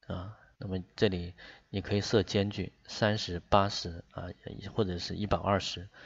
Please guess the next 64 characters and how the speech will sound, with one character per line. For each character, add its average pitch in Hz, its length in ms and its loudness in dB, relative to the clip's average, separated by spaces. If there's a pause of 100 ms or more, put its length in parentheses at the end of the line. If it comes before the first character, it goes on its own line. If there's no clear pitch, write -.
(220)
那 107 80 0
么 95 100 2
它 95 140 2
就 95 220 2
按 - 280 -2
照 98 120 4
你 87 180 -6
给 85 240 -2
定 113 220 0
的 92 80 0
这 101 120 -2
样 90 120 -2
一 - 20 -6
个 90 80 -4
间 98 240 -2
距 98 220 -4 (400)
啊， 90 140 -4
划 - 240 4
分 95 180 -2
不 - 80 0
同 87 160 -4
的 90 80 -2
学 90 160 -4
习 92 80 -6
力。 98 240 -6 (300)
有 92 120 -4
的 104 60 0
小 92 200 2
于 90 60 2
三 110 200 2
十 92 220 0
是 101 160 0
什 92 140 -8
么 92 40 -4
样 90 60 -4
的 92 60 -4
学 92 140 -4
习 92 120 -4
力， 92 220 -4 (240)
三 110 200 4
十 107 80 0
到 104 140 8
八 101 200 6
十 98 120 -2
之 95 160 -4
间 95 220 0
是 101 100 -2
什 92 160 -6
么 87 60 -6
样 87 120 -2
的， 87 80 -6
八 101 160 2
十 104 140 0
到 95 140 4
一 95 100 0
百 95 100 2
二 107 160 4
之 92 140 -8
间 92 180 -2
是 92 140 -6
什 87 140 -8
么 90 80 -6
样 87 120 -6
的 87 120 -10